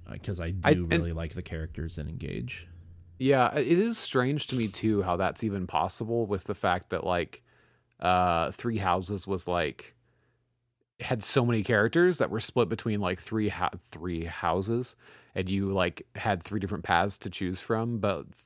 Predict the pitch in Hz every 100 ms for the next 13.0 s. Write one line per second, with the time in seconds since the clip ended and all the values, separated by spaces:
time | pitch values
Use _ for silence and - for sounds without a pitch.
0 | - 110 101 90 - 117 247 220 160 -
1 | 170 233 120 104 110 - 104 90 90 -
2 | 95 - 90 87 82 82 78 - - 85
3 | 73 73 - 71 - - - 98 123 123
4 | 107 - 101 95 95 82 - - 80 -
5 | 85 82 - 82 73 78 - - _ _
6 | 92 104 - 113 90 90 - 80 85 87
7 | 82 78 82 82 85 87 92 85 - 92
8 | 90 82 80 - - - - - _ 247
9 | 359 359 302 226 202 196 247 349 370 311
10 | 277 254 311 330 294 247 202 185 262 -
11 | 185 247 349 370 370 302 - 330 320 -
12 | 233 254 339 - 294 294 370 381 349